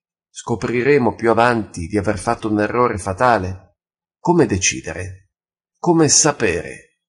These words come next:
che non stiamo ignorando qualche passo falso che capiremmo troppo tardi?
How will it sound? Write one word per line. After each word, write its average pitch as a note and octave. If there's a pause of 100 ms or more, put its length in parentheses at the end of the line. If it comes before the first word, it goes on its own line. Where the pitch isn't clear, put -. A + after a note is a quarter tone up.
(100)
che C#3
non C#3
stiamo D3
ignorando C3
qualche C3+
passo B2+
falso F#2
che A2
capiremmo A#2+
troppo A#2+
tardi? F2+